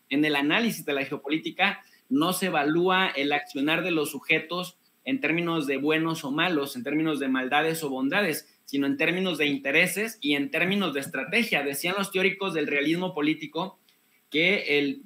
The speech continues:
que todo interés se define en términos de poder, de maximizar poder al menor costo. Sin embargo, lo que sí había logrado la comunidad internacional, primero era incluir a todos los países independientemente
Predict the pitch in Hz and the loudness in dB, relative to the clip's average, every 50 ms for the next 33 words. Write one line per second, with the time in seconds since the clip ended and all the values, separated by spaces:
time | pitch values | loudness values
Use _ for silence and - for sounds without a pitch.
0 | - - 147 139 - - 165 180 185 185 165 175 151 147 160 175 185 170 - - | -6 -4 -4 -2 0 0 0 0 0 -2 -4 -2 0 2 2 2 2 -2 -6 -8
1 | - 147 139 139 135 139 151 156 165 175 180 170 - - - 139 139 135 139 151 | -6 -4 -4 -4 -2 -2 -2 0 0 0 -2 -2 -6 -6 -4 -4 -4 -2 0 0
2 | 160 165 170 170 165 151 120 139 127 - - 143 156 180 196 165 131 135 135 131 | 0 0 0 0 0 -2 -2 -4 -6 -6 -4 -2 0 2 2 0 0 0 0 2
3 | 131 131 131 - 135 135 139 135 - 156 151 - - 160 160 160 170 160 147 143 | 2 0 0 -2 -2 -2 -2 -2 -2 -4 -6 -4 -4 -2 0 0 0 0 0 0
4 | 143 147 143 143 - 170 190 190 170 - 143 131 120 - _ _ _ _ _ _ | 0 -2 -2 -4 -4 -4 -4 -2 -4 -6 -8 -10 -12 -14 _ _ _ _ _ _
5 | _ - - 151 151 151 151 160 170 185 190 185 214 208 156 139 151 156 151 156 | _ -6 -2 0 0 2 2 4 4 2 4 2 0 0 0 0 0 0 0 0
6 | - 151 151 147 - 185 226 226 226 233 233 233 233 220 190 175 175 185 196 185 | -2 -4 -4 -4 0 0 2 2 2 2 2 2 2 2 2 4 4 4 4 4
7 | 165 151 143 - - 143 143 143 147 151 160 180 190 175 - 156 143 143 135 135 | 2 0 0 -2 -4 -4 -2 0 0 0 0 0 -2 -4 -4 -4 -4 -4 -4 -4
8 | - 135 131 135 139 170 208 208 - _ _ _ _ _ _ _ _ _ _ - | -4 -2 -2 0 0 -2 -2 -4 -10 _ _ _ _ _ _ _ _ _ _ 0
9 | 147 147 165 185 220 226 185 - 147 170 185 196 202 - 147 151 151 151 151 156 | 2 2 4 4 4 4 2 2 2 0 2 2 2 2 2 0 0 0 2 2
10 | 165 175 190 202 208 - - - _ _ _ _ - 135 135 - 160 180 190 185 | 4 4 4 2 0 -4 -10 -16 _ _ _ _ -6 -6 -4 -2 -2 -2 -2 -2
11 | 175 160 - - 147 151 165 165 165 190 190 185 - - 143 143 143 147 143 139 | -4 -4 -4 -2 0 0 0 2 0 -2 -2 -4 -4 -2 -2 0 0 -2 -2 0
12 | 135 139 151 156 - 170 170 165 165 160 156 160 170 185 196 185 - - | 2 2 2 2 0 0 0 0 0 0 0 -2 -2 -2 -2 -2 -4 -8